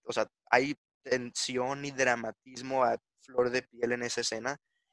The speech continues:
en la que únicamente están los personajes hablándose, teniendo una conversación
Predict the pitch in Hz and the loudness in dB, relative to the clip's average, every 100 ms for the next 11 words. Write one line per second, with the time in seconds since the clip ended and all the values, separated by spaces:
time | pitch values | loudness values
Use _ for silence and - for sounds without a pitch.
0 | _ 123 117 110 - 139 170 - 123 151 | _ -10 0 0 0 -2 0 0 -2 -4
1 | 139 127 139 139 123 - 117 117 117 127 | -6 0 0 0 -2 -4 -4 -2 -4 -2
2 | 131 - - 107 110 113 117 117 113 110 | -4 -6 0 2 4 2 0 -4 -10 -12
3 | - 117 117 131 127 - 127 117 113 110 | -10 -6 -4 0 -2 -2 0 4 4 2
4 | - 117 120 | -4 -4 -6